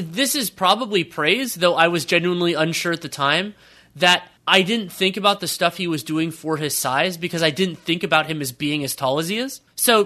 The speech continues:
generally that's a good thing because that means that you're not looking,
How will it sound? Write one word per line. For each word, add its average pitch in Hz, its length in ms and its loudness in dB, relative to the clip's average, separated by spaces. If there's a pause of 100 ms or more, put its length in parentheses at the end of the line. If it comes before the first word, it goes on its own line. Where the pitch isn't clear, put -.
generally 285 360 2
that's 220 200 4
a 190 40 2
good 220 160 2
thing 135 200 -2
because 147 220 -4
that 175 100 2
means 175 240 0
that 170 140 -2
you're 170 120 0
not 170 260 2
looking, 160 680 0